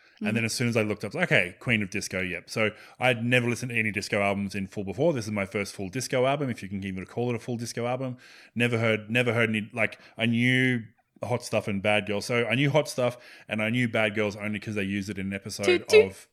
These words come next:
Speaker 1: um, Arrested
Speaker 2: Beep, beep.
Speaker 1: Development.
Speaker 2: <laughs>
Speaker 1: Yep. They used it in an episode of Arrested Development. That's it. That was literally it. And then the rest, it was, like, just all new discovery for me.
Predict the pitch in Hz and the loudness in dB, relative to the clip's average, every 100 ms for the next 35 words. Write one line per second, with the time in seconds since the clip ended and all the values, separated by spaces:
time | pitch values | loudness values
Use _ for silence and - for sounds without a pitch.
0 | _ 110 98 95 95 95 - - - - | _ -4 -4 -4 -6 -8 -12 -18 -18 -18
1 | - - 110 113 - 101 113 151 190 - | -14 -2 0 2 2 6 6 6 2 -2
2 | - 349 151 180 320 311 277 427 427 311 | 0 0 4 4 4 0 -2 4 4 4
3 | 349 - 123 139 139 131 127 117 123 113 | -4 0 4 4 4 2 2 2 0 0
4 | 117 117 113 104 127 120 107 - 113 113 | -2 -2 -2 2 2 2 -4 -4 -4 -4
5 | 110 113 107 101 101 98 104 101 101 101 | 0 0 2 2 0 -2 -2 -2 0 -2
6 | 110 101 95 95 90 - - - - 131 | -4 -6 -4 -4 -6 -8 -14 -12 -6 -2
7 | 120 110 98 - 90 90 - 90 95 | 0 -2 -4 -6 -8 -10 -14 -16 -18